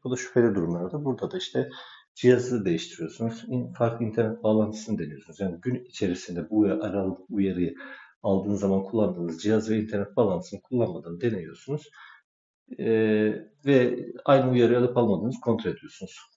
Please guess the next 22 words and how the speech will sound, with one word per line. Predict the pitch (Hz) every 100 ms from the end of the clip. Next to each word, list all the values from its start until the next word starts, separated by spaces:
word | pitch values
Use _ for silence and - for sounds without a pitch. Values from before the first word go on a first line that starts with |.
| -
Profile | 143 - 123
giriş | 120 120 -
yaptığınızda, | 120 - 113 110 113 -
profilinize | - - 98 90 92
giriş | 92 104 -
yaptığınızda, | 98 - 92 82 87 80 _ _ _ _ _
e, | 110
herhangi | 90 90 - 123 127 113
bir |
şey | - 120
değiştirmeye | 113 104 - 104 95
deneyin. | 78 80 71 - _ - - - - _
Yani | 120 87 87
işte | - - 113 101 101 -
hakkınızdaki | - 117 120 117 104 110 -
alana | 127 107 101 110 -
bir | 160
iki | 147 -
kelime | - 110 104
ekleyip | 101 - 107
kaydetmeye | - 120 101 101 85
çalışın. | - 85 78 -